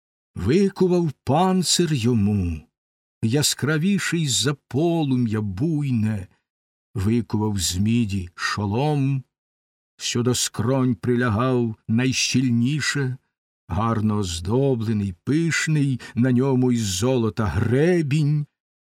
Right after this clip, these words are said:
викував ще й наголінники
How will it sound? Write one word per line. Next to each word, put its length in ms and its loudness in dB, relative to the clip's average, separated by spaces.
викував 640 0
ще 280 -2
й 80 2
наголінники 1160 2